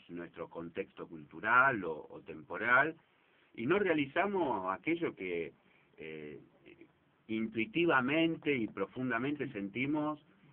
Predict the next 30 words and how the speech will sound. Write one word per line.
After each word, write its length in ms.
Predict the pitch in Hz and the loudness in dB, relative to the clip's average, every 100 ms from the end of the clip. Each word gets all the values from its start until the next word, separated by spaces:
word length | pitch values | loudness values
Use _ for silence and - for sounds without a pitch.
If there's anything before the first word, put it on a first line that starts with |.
| _ _ | _ _
que 320 | 104 110 127 | 2 4 2
es, 100 | 135 - - _ - - | -2 -8 -20 _ -20 -14
eh, 480 | 82 90 85 85 82 90 | -8 -4 -2 -2 -4 -4
nuestra 380 | 101 - 95 | -6 -4 -2
verdadera 500 | 95 98 95 113 139 | 0 0 0 0 2
y 60 | 110 | 0
auténtica 1040 | 90 87 104 101 98 87 82 80 76 73 69 | -2 -4 -6 -6 -8 -6 -4 -4 -6 -8 -10
personalidad, 680 | 87 90 90 110 170 147 92 | -12 -10 -8 -2 0 0 0
¿no? 240 | 120 147 | -2 0
Y 100 | 113 | -2
muchas 320 | 95 110 110 | -2 -6 -6
veces 340 | 110 123 110 90 | -6 -4 -6 -8
dejamos, 640 | 85 101 107 104 87 - _ _ _ _ _ _ _ | -6 -2 0 0 -6 -10 _ _ _ _ _ _ _
más 240 | 98 123 | -4 -2
que 100 | - | -2
actuar, 380 | 101 - 131 143 | -6 0 0 2
dejamos 480 | 120 - 147 156 107 | -2 2 2 2 -2
de, 260 | 101 87 85 _ - | -4 -4 -8 _ -8
de 80 | 98 | -6
actuar 260 | 98 131 151 | -2 0 0
en 120 | 131 | 0
función 540 | 101 98 92 117 127 | -4 -6 -4 -4 -2
de 80 | 107 | -2
la 120 | 95 92 | -4 -4
sinceridad 680 | 95 98 - 92 95 120 143 | -6 -8 -8 -8 -4 -2 0
y 140 | 120 | -2
la 100 | 87 | -4
convicción 540 | 85 82 80 - 104 98 | -6 -10 -10 -10 -8 -8
de 80 | |
aquello 520 | 85 92 90 92 78 | -8 -10 -10 -10 -10